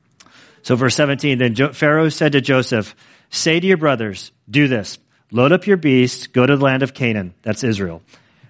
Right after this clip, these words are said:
Uh, "Take your father and your households and come to me, and I will give you the best of the land of Egypt, and you will eat the fat of the land.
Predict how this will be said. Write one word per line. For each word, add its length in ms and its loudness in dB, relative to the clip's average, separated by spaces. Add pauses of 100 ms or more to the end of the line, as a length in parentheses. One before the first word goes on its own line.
(100)
Uh, 240 2 (120)
"Take 480 -2 (180)
your 160 -2
father 480 2
and 220 -2
your 100 2
households 560 -2
and 160 -4
come 180 -2
to 120 -2
me, 320 0 (480)
and 120 -4
I 140 2
will 160 0
give 300 0
you 100 2
the 140 -2
best 340 0
of 60 -8
the 100 0
land 220 0
of 120 2
Egypt, 380 2
and 100 0
you 200 4
will 160 2
eat 460 4 (260)
the 100 -4
fat 460 -2
of 80 -6
the 100 0
land. 460 0